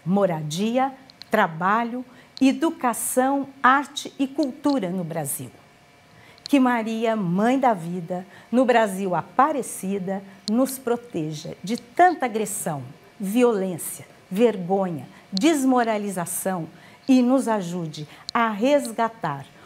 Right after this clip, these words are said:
o que os governos do presidente Lula e da presidenta Dilma trouxeram de ganhos para a nação brasileira.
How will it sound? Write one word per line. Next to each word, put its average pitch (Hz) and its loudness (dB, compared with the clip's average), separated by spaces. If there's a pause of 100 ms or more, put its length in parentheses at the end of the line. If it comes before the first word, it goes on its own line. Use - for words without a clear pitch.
(120)
o 214 0
que 269 -2
os 226 2
governos 240 2
do 214 -4
presidente 208 -2
Lula 214 0
e - -6
da 165 -4
presidenta 160 -8
Dilma 233 0 (300)
trouxeram 247 2
de 180 -8
ganhos 214 -2
para 220 -2
a 226 -10
nação 220 -6
brasileira. 185 -6